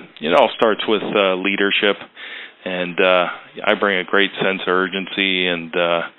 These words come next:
we, uh, work together as a team, and that's how we, uh, we all look good together. We all look bad together. We, we work as one team.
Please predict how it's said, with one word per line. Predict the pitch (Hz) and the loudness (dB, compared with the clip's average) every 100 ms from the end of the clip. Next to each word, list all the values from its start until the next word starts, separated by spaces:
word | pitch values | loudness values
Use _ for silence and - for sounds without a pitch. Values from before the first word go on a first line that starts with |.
| - - - - - - - - - | -18 -16 -14 -12 -12 -12 -16 -14 -2
we, | 113 113 110 | 2 6 6
uh, | 110 110 | 8 6
work | 110 - | 4 2
together | 113 110 113 110 | 4 6 6 4
as | 104 | 2
a | 104 | 0
team, | 117 120 127 | 2 2 2
and | 127 - - - 101 101 104 101 90 - - - - - - - - 90 | 0 -2 -2 -2 2 2 2 0 -4 -6 -8 -16 -20 -20 -18 -18 -12 -2
that's | 95 95 - - - | -2 -2 -4 -6 -2
how | 98 98 | 2 4
we, | 98 196 196 92 | 4 2 4 4
uh, | 92 92 | 4 4
we | 90 | 2
all | 95 95 | 4 4
look | 101 98 | 2 0
good | 104 95 | 0 0
together. | 98 98 101 101 | 2 2 4 2
We | 95 | 2
all | 95 | 2
look | 98 - | 0 0
bad | 95 98 | 2 2
together. | 101 85 82 80 92 | 2 0 0 -2 -4
We, | 85 87 | -4 -4
we | 85 87 85 | -4 -4 -4
work | 85 82 90 95 | -2 -2 -2 -4
as | 80 | -8
one | 87 90 90 | -4 -4 -4
team. | 92 87 | -4 -4